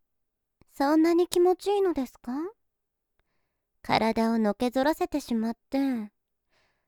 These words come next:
私以外には絶対に見せてはいけませんよ。我慢汁もよだれも垂れ流して、そんな風に逃れようとして、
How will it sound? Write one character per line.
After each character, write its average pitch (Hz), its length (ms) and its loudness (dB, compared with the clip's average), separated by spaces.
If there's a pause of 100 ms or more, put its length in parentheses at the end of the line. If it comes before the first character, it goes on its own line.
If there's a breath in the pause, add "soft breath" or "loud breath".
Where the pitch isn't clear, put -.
(300)
私 269 640 0
以 - 20 2
外 277 220 4
に 226 140 -2
は 208 120 -6
絶 226 260 -6 (140)
対 151 160 0
に 349 140 2
見 415 100 0
せ 480 140 -4
て 370 120 -2
は 254 180 0
い 214 40 -4
け 247 140 -4
ま 254 160 -2
せ 285 160 -4
ん 240 160 -4
よ。 254 340 -8 (1700)
我 196 120 -2
慢 208 340 -6
汁 226 260 -4
も 196 140 -8
よ 190 180 -6
だ 208 160 0
れ 277 120 0
も 294 200 0
垂 320 120 -2
れ 320 100 0
流 320 160 0 (160)
し - 160 -16
て、 269 300 -2 (800)
そ 269 280 2
ん 302 120 4
な 330 120 4
風 359 280 4
に 254 200 4
逃 190 240 -8
れ 220 140 -8
よ 220 200 -10
う - 100 -12
と 165 100 -20
し - 220 -20
て、 220 280 -12